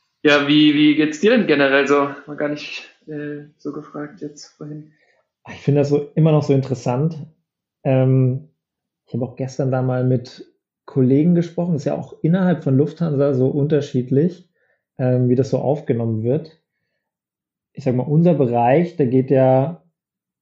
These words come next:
Speaker 2: zur höchsten Wahrscheinlichkeit komplett zu hundert Prozent Kurzarbeit. Das heißt, bei uns wird ja eigentlich niemand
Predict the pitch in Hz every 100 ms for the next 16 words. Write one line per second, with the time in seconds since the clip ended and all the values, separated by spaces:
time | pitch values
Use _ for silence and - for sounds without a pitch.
0 | _ _ _ - 107 120 139 - 135 120
1 | 117 123 139 151 151 139 131 127 - _
2 | - 120 117 117 127 131 - - - 127
3 | 120 127 127 117 127 127 120 113 127 123
4 | 113 110 113 113 110 120 113 117 113 113
5 | 117 110 123 117 113 110 -